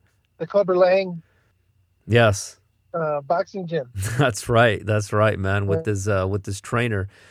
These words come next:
Speaker 2: um, who we never saw. I don't think we ever saw his trainer again, by the way.
Speaker 1: No, yeah.
Speaker 2: That was it. <laughs>
Speaker 1: <laughs> We
Speaker 2: That
Speaker 1: never,
Speaker 2: was
Speaker 1: we never saw Clubber Lang again.
Speaker 2: No, we never saw, which is kinda odd, right? Which is kinda
Speaker 1: Yeah.
Speaker 2: odd, considering that when you think about it,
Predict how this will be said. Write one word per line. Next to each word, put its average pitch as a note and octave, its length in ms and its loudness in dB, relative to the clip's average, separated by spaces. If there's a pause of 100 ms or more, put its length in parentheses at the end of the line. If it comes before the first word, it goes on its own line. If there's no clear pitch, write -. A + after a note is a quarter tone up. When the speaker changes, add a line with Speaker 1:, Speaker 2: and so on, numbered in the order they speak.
(200)
Speaker 2:
um, G#2+ 280 2
who A2 100 2
we G#2+ 100 2
never A2+ 220 2
saw. A2 160 0
I - 20 4
don't A#2 140 0
think A2+ 120 -2
we A2+ 120 2
ever A2 120 0
saw A#2 180 2
his G2+ 100 -2
trainer A2 320 2
again, G2 320 0
by F#2+ 140 0
the F#2 100 -2
way. F2+ 240 -4 (200)
Speaker 1:
No, F#3 440 4
yeah. E3+ 160 4 (180)
Speaker 2:
That A#2 160 2
was A2 220 4
it. B2 240 6
<laughs> - 20 -8
Speaker 1:
<laughs> - 0 -
We G#2 60 -2
Speaker 2:
That C#3 160 0
Speaker 1:
never, B2+ 180 8
Speaker 2:
was A2 200 0
Speaker 1:
we G#3+ 120 0
never A#3+ 180 4
saw A#3+ 180 4
Clubber A3 280 2
Lang B3+ 260 0
again. F3 260 -8 (100)
Speaker 2:
No, C3 160 6
we B2+ 80 4
never A#2+ 180 2
saw, A2+ 220 2
which A2+ 180 0
is A2 80 -2
kinda C3 220 2
odd, G2 440 2 (140)
right? A2 220 2
Which G#2+ 180 0
is G#2 100 -4
kinda A#2+ 180 4
Speaker 1:
Yeah. G#2 120 4
Speaker 2:
odd, A2 240 4
considering C3 640 2
that A2+ 240 0
when A2 100 0
you G#2+ 80 -4
think D3+ 220 -2
about G#2+ 280 2
it, A2 140 -2